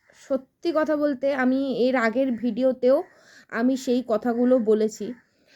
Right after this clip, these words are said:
এবং একটা কথা তো আমার ভীষণ ভালো লেগেছে, যেটা আমি এর আগের ভিডিওতেও বলেছি যে, উম, স্বামীর কাজ করছে, স্বামীর কাজ করবে। হ্যাঁ,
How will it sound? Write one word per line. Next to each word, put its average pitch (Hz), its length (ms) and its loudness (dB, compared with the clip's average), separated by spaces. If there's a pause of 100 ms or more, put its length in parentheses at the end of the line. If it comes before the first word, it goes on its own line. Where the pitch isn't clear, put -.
(380)
এবং 269 580 2 (680)
একটা 339 360 -2
কথা 359 160 4
তো 370 80 2
আমার 359 200 0
ভীষণ 247 520 2
ভালো 311 240 2
লেগেছে, 269 520 -2 (140)
যেটা 240 340 0
আমি 277 240 0
এর 262 60 0
আগের 247 340 0
ভিডিওতেও 277 520 -2
বলেছি 240 640 -2
যে, 254 400 -2 (400)
উম, 208 840 0
স্বামীর 262 540 0
কাজ 285 380 -6
করছে, 233 440 2
স্বামীর 262 480 -4
কাজ 254 260 -8
করবে। 233 560 2 (460)
হ্যাঁ, 214 300 -8